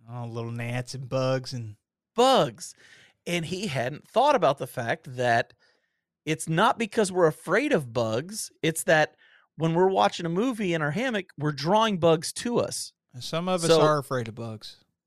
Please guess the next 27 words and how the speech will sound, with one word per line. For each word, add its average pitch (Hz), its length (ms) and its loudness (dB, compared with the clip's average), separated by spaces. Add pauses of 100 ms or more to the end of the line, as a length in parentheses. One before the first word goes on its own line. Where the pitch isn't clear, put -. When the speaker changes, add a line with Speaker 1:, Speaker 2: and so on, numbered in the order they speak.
(840)
Speaker 2:
Well, 233 120 -6
some 247 220 0
people 208 180 2
are. 120 140 6
I'm 160 160 0
not 185 120 4
one 175 120 4
of - 20 4
those 156 100 0
people, 131 360 -4
but 143 280 0 (600)
it's 165 160 -2
just 165 180 -4
drawing 170 440 4
more 151 160 2
bugs, 160 440 2
and 139 160 -4
they're 127 140 -2
annoying, 139 600 -6 (360)
and 123 320 -6
they 135 180 -2
do 139 300 -4
like 151 300 2
to, 156 140 -6
like, 151 240 -2
bite 151 300 2
you. 107 200 -6